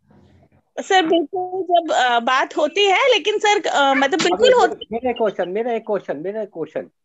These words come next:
Speaker 2: अ,
Speaker 1: जी, सर।
Speaker 2: ऑटो सेल्स मास्टर आपके जो कहते हैं अपलाइन में आते हैं क्या?
Speaker 1: सर सुपर डुपर ऊपर अपलाइन है।
Speaker 2: अब एक,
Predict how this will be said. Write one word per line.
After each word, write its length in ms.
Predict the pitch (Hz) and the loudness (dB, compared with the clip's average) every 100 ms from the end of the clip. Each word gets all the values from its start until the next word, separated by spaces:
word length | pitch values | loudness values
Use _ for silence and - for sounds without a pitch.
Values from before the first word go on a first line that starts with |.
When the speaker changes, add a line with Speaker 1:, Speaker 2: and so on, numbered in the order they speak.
| _ _ _ _ | _ _ _ _
Speaker 2:
अ, 120 | 151 | -6
Speaker 1:
जी, 160 | 160 349 | -2 -2
सर। 140 | - | 0
Speaker 2:
ऑटो 120 | 285 254 | 0 -2
सेल्स 280 | - 233 - | -2 -4 -4
मास्टर 600 | 226 202 - - 220 208 | -6 -4 -6 -4 -4 -4
आपके 520 | 160 165 175 _ 202 196 | -4 -4 -4 _ -6 -6
जो 260 | 180 170 | -6 -8
कहते 180 | 160 170 | -8 -6
हैं 140 | 175 | -4
अपलाइन 340 | 185 156 165 190 | -4 -4 -4 -2
में 120 | 202 | -2
आते 200 | 156 - | -4 -4
हैं 100 | 170 | -6
क्या? 200 | 165 247 - _ _ _ _ _ _ - 880 784 - 605 - _ | -6 -8 -12 _ _ _ _ _ _ -20 -10 -10 -10 -16 -20 _
Speaker 1:
सर 240 | - 415 | 0 2
सुपर 440 | 466 381 294 440 415 | 2 0 2 2 2
डुपर 320 | 392 453 453 | 0 2 4
ऊपर 320 | 339 330 403 | 2 2 2
अपलाइन 500 | 370 311 330 269 262 | 2 -2 0 0 2
है। 140 | 330 | 2
Speaker 2:
अब 280 | 381 392 403 | 0 -4 -4
एक, 100 | 427 | -6